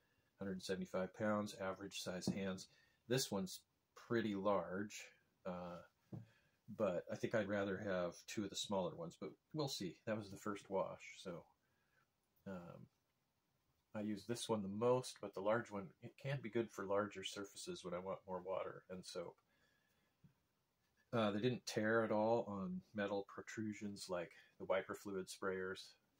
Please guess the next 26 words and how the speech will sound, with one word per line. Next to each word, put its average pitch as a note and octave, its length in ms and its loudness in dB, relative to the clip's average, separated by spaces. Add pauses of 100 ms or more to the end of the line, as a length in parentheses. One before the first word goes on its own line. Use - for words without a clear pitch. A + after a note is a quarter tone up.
(380)
on F2 80 -14
the - 180 -6
hood F#2+ 340 2
or D#2+ 120 -2
the - 140 -6
back E2+ 180 -2 (100)
of - 140 -16
my E2+ 80 -8 (120)
car. F2+ 280 -2 (760)
They, F#2+ 460 0 (200)
or, A2 400 6
or A2 140 2
like G2 200 4
places G#2 360 -4
where F#2+ 140 2
the F2+ 100 -4 (140)
metal, G2 460 2 (580)
uh, F2+ 320 -2
body F#2+ 500 2 (400)
meets G#2 500 -4 (240)
plastic - 420 4
areas F2+ 280 0
like F2 180 -2
the - 80 -10
headlight F#2+ 420 -2
housing. A#2 380 -2